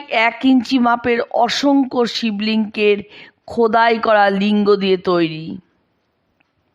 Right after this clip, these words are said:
আরও এগিয়ে গিয়ে বাঁদিকে একটি বড় ঘরের মধ্যে বিরাট আকার লাল সিঁদুর মাখানো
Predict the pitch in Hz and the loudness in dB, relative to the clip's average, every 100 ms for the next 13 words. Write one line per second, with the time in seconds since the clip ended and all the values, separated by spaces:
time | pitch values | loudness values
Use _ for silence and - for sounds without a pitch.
0 | _ _ _ _ - - - _ 247 254 | _ _ _ _ -20 -20 -20 _ 0 2
1 | 277 330 320 285 247 311 254 302 262 233 | 2 2 2 2 2 0 2 0 2 2
2 | 247 247 254 269 - 269 202 226 247 254 | 2 0 -2 -2 0 -2 2 2 4 2
3 | 208 226 240 254 240 214 233 233 196 214 | 2 2 2 2 0 0 0 0 0 0
4 | 233 233 240 233 214 214 202 202 208 214 | 2 2 -2 0 0 0 2 2 2 0
5 | - 220 214 226 214 208 202 202 196 190 | -4 -2 -2 0 0 -2 0 -2 -2 -4